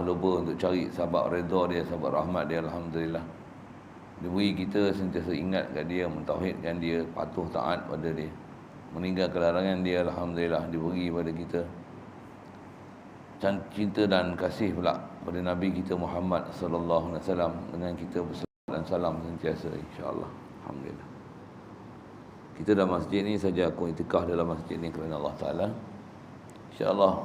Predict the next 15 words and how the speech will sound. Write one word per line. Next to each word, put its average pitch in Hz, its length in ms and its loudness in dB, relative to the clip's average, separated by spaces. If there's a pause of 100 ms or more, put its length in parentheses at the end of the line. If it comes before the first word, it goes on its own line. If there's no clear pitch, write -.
(120)
pada 80 280 0 (1160)
hari 87 320 2
ini, 104 240 -2 (1600)
hari 92 240 2
ini 95 240 2
kita - 80 -8
nak 90 240 2
mulakan 92 480 4 (160)
kitab 82 400 -2
baru 87 320 4
yang 85 240 -2
kita, 82 480 0 (480)
Alhamdulillah, 85 640 0
telah 80 240 0
selesaikan, 87 640 0